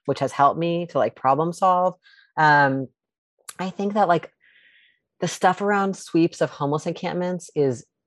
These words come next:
huge. And at least where I live in Washington, it's happening in both rural and urban areas and suburban areas, actually. I mean,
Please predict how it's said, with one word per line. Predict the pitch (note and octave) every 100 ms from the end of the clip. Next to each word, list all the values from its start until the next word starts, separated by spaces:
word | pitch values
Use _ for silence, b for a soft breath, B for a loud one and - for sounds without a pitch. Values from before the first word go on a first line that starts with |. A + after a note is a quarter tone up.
| _
huge. | - - D#3 C#3 C3 -
And | D#3 E3
at |
least | F#3 F#3+
where | F3+
I | E3+
live | F3 D#3+
in |
Washington, | D3+ D3 D#3+ D3
it's | C3+
happening | D3 D3 D3
in | C3+
both | B2 D3 C#3 C#3
rural | C3+ B2+ B2+
and | F2
urban | A#2 C3
areas | C#2+ G2 F#2+ D2+ - _ _
and | D3+ D3
suburban | C#3 A#2+ G2+
areas, | C2 D2 -
actually. | C#2 A#2+ G#2 b b _ _ _ _
I | D3+
mean, | D3+ D3